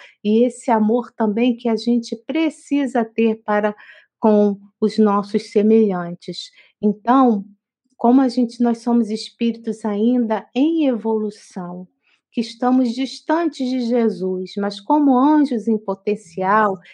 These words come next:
e já passando pra vocês encerrarem esse capítulo, né, dando assim, digamos assim, é, a bola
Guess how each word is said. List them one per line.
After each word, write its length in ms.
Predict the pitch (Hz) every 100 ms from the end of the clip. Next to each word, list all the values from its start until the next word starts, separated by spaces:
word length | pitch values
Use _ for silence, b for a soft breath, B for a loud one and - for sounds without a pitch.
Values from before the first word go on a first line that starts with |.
| b
e 80 | 208
já 200 | - 269
passando 600 | 269 269 - 277 294 269
pra 160 | - 233
vocês 520 | 220 220 - 214 226
encerrarem 960 | 220 - 202 165 190 226 247 214 196 214
esse 240 | 220 -
capítulo, 760 | 208 185 - 202 247 240 202 196
né, 160 | 202
dando 260 | 196 196 196
assim, 260 | 196 - 196
digamos 480 | 190 190 196 202
assim, 400 | 190 - 202 202 202 B B B B 202
é, 240 | 196 175
a 140 | 190 185
bola 500 | 175 202 240 214